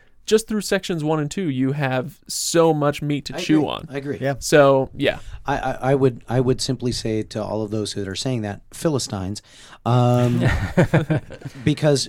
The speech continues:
Speaker 2: because sometimes art takes time,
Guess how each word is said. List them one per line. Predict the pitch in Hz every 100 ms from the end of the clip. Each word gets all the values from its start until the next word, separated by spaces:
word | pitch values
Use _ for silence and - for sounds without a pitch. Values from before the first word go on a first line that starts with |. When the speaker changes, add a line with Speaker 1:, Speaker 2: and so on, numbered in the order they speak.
| -
Speaker 2:
because | 135 135 139 117
sometimes | 151 175 - 123 104 98 98 - - - _ -
art | 123 104 - - - - - -
takes | - 113 113 - - - - _ -
time, | - 110 95 87 82